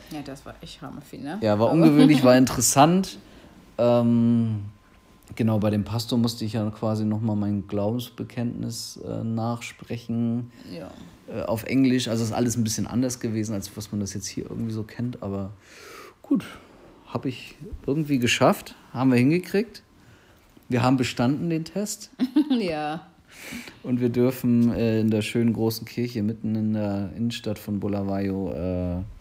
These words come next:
Speaker 2: heiraten.
Speaker 1: Ja.
Speaker 2: Ja.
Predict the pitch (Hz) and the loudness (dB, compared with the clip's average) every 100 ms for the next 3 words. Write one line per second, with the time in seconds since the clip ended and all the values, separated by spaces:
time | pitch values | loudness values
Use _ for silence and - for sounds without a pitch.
0 | - - - - - - - - - - | -20 -20 -20 -20 -20 -20 -20 -20 -20 -8
1 | 202 175 87 - 87 - - 208 190 - | -4 -2 -4 -8 -12 -14 -16 -10 -10 -12
2 | - _ - - | -18 _ -12 -10